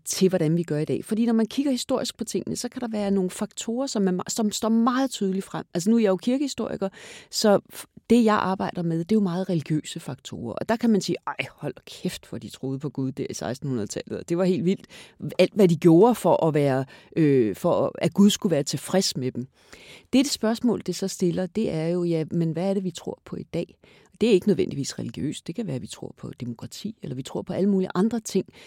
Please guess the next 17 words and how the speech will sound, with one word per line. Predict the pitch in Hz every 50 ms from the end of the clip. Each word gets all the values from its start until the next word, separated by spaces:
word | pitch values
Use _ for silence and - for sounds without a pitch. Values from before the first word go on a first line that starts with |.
| - - -
som | - - 214 202
er | 202 196
med | 202 214 240
til | 247 - -
at | - - -
bestemme | - 196 - - - - 262 - - 240 226
den | 208 - -
måde, | - 175 170 175 190
vi | 190
handler | 165 143 143 151 165 185 190
på. | - - - - -
Og | -
nogle | 196 226 262 277
gange | 254 226 226 240
kan | - 214 -
de | 233
der | 214 220 - 170